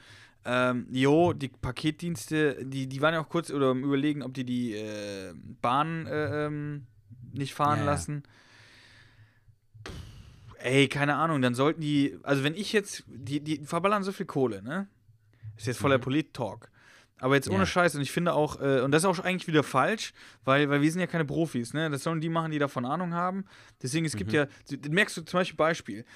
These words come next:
Speaker 1: das ist ja wie beim Fußballspiel. Ne? Jetzt spielt der F C als Beispiel und dann siehst du im Stadion, siehst du fünfundvierzigtausend Fußballtrainer.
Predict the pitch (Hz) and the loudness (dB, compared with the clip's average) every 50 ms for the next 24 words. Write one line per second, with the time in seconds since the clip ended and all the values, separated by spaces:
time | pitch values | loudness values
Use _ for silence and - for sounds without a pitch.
0 | - _ - 143 156 190 185 208 202 208 175 - - 175 - - 120 107 - - | -12 _ -6 -4 -2 -2 -2 -2 -2 -2 -2 -2 -6 -8 -6 -6 -6 -8 -8 -12
1 | - 98 95 98 - _ - - - - _ 147 170 190 165 160 151 - - 214 | -14 -14 -14 -14 -16 _ -18 -18 -18 -10 _ 0 0 2 2 0 -2 -2 -2 -2
2 | 202 190 156 143 - - - 196 208 208 - 143 135 - - 151 175 - - - | 0 2 0 0 0 -4 -4 -2 0 0 0 -2 -2 -2 0 0 0 0 -2 -4
3 | 202 208 220 220 110 - - - - _ _ - 139 147 151 151 147 196 196 196 | -4 -2 -2 -2 -4 -6 -12 -20 -20 _ _ -4 -2 0 0 0 0 -2 -2 -2
4 | - 175 - - - 165 170 180 190 196 185 165 - 190 185 - - 202 190 185 | -4 -4 -2 0 2 4 4 4 4 0 -2 -2 -4 -4 -4 -2 0 2 4 4
5 | 180 170 - - _ - - - 226 226 196 - 196 190 190 - - - 156 147 | 4 2 0 -4 _ -6 0 2 2 2 2 2 0 0 0 0 0 2 2 4
6 | 147 147 139 160 170 175 - - - _ _ _ _ _ _ - - 180 - - | 2 2 0 -4 -6 -6 -8 -12 -18 _ _ _ _ _ _ -4 -2 -2 0 0
7 | 135 117 107 110 113 113 101 - - | -2 -2 -2 -4 -8 -8 -10 -12 -14